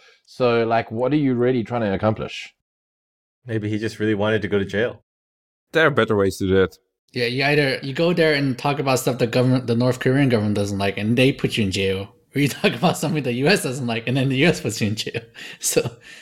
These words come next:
Speaker 4: just not, not very
Speaker 1: And if you
Speaker 4: smart.
Speaker 1: really wanna go to, I mean, if, if you really wanna go to jail, just, like, steal a tank. I mean, like, that's already been done.
Speaker 2: That's so last year.
Speaker 1: True.
Speaker 3: What, what, what was the B, Bcash guy or B S V guy?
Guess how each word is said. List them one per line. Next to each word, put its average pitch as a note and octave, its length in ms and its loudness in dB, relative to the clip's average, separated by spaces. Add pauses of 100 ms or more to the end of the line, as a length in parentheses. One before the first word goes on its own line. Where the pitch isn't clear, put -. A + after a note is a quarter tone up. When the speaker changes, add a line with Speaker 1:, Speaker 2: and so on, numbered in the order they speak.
(120)
Speaker 4:
just - 160 -2
not, E3+ 400 2
not D#3+ 120 0
very D3 160 4
Speaker 1:
And D#3 120 4
if - 0 -
you F#3 60 4
Speaker 4:
smart. B2 180 4
Speaker 1:
really G#3+ 260 2
wanna F#3+ 220 -2
go D#3+ 160 2
to, D#3+ 260 -2
I D3+ 40 0
mean, E3+ 120 0
if, E3 240 0
if C#3+ 140 -8
you D#3+ 100 2
really D#3+ 140 2
wanna C3 180 0
go A2 160 0
to G2+ 60 -2
jail, F#2+ 400 2
just, - 240 -10
like, B2+ 160 0
steal B2+ 320 2
a F#2 40 0
tank. D#2+ 420 -2 (640)
I F#2+ 60 -8
mean, F#2+ 260 0
like, F#2 240 -2
that's - 260 -6
already G#2 180 2
been F2+ 180 -2
done. D2+ 300 -4 (680)
Speaker 2:
That's A#2+ 480 -2
so A#2+ 160 2
last G2+ 340 -2
year. G2+ 300 -2 (380)
Speaker 1:
True. F#2 280 0 (540)
Speaker 3:
What, - 200 0
what, C#3 240 2
what A#2 220 0
was C3 160 0
the G#2+ 100 -2
B, A#2+ 300 2
Bcash D#3 520 -2
guy F3+ 160 2
or F3 120 2
B C3 160 0
S B2 140 -2
V B2+ 160 -2
guy? F#2 360 4